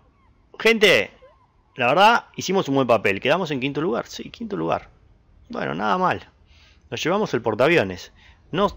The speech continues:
no todos los días se, se destruye un portaavión con un, con un, con un crucero. Y el crucero italiano, ¿eh? La verdad, el Abruzzi, se lo recomiendo. Si quieren comprar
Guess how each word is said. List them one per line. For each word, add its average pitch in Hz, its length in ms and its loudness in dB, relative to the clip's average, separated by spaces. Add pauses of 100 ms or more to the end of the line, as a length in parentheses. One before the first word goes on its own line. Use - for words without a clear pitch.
no 185 200 -2
todos 160 160 4
los 131 80 2
días 139 180 4
se, 107 240 -8
se 107 200 -4
destruye 110 400 -6
un 107 60 -6
portaavión 104 460 -4
con 104 200 -4
un, 104 200 -8 (340)
con 110 220 -6
un, 104 480 -6
con 101 200 -6
un 113 180 -6
crucero. 104 640 -4 (360)
Y 117 60 -4
el 107 100 -4
crucero 123 380 -2
italiano, 104 640 -4
¿eh? 165 120 -8 (760)
La 117 120 0
verdad, 175 380 6
el 143 100 0
Abruzzi, 123 560 2 (320)
se 127 140 -2
lo 123 100 4
recomiendo. 123 640 0 (880)
Si 123 180 -4
quieren 170 220 2
comprar 139 380 4